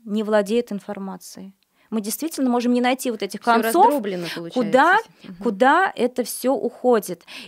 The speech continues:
Speaker 1: И, ну, как бы то, что даже если эта база будет внутришкольная, это никак не защитит, не гарантирует, что наш, э, данные п-, наших детей, они никуда не уйдут.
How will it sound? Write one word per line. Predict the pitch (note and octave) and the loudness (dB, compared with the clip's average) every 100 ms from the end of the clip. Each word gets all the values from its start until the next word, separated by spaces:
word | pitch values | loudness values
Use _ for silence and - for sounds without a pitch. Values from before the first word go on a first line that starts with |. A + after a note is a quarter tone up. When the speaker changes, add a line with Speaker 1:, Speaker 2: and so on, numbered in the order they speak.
| - | -10
Speaker 1:
И, | G#3+ A3+ A3+ A3+ G#3 G3+ E3 | -4 -2 0 2 2 2 -2
ну, | G#2+ A2 A3 | -10 -8 -2
как | C4 A#3 | 0 2
бы | A3 G#3+ - - - | 4 2 0 -10 -6
то, | B3 | -6
что | - G#3 | -4 0
даже | A3 G3 G#3 | 2 2 0
если | G3+ G3+ - - | -2 -4 -8 -8
эта | F#3+ F#3+ | -8 -6
база | F3+ F3+ F3 | -4 -6 -6
будет | F3 F3 - | -12 -14 -10
внутришкольная, | F3+ G3+ - E3+ - - C#4+ E4 D4+ C4 - - | -2 -2 -2 -8 -10 -2 0 2 2 2 0 -8
это | F#3 F#3+ | -8 -6
никак | G3+ - F#3+ E3+ - | -6 0 0 0 -10
не | - F3 F3+ | -12 -10 -12
защитит, | F3 F3+ - - D4 E4 | -12 -12 -14 -10 -10 -8
не | G#3 F#3 F3 | -10 -8 -2
гарантирует, | F#3 F3+ F3+ C4+ D4+ B3+ | 0 -2 -2 -4 -2 -4
что | - G3+ | -4 -6
наш, | G3 F#3+ - | -4 -4 -8
э, | - - - - | -12 -14 -12 -12
данные | F3+ G#3+ A3 F#3+ | 0 4 4 0
п-, | - | -8
наших | - - G3 - F#3 | -12 -8 -8 -8 -10
детей, | G3+ - E4 | -8 -4 -2
они | G#3 | -2
никуда | A3 G#3+ G3 G3+ | -4 -6 -6 -4
не | G#3+ | -2
уйдут. | A3 F#3 | -4 -4